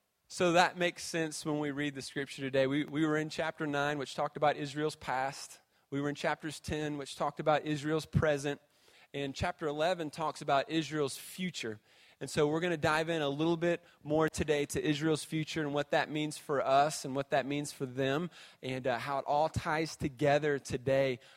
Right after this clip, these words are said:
uh, in this passage. We're actually gonna read, uh,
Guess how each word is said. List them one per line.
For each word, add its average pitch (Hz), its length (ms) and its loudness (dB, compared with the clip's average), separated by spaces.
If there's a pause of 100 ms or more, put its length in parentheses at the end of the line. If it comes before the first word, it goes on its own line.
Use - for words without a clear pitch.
(120)
uh, 123 200 -2
in 135 220 -4
this 135 160 -4
passage. 139 460 -8
We're 135 100 4
actually 165 300 2
gonna 165 200 -2
read, 160 300 0 (220)
uh, 135 300 6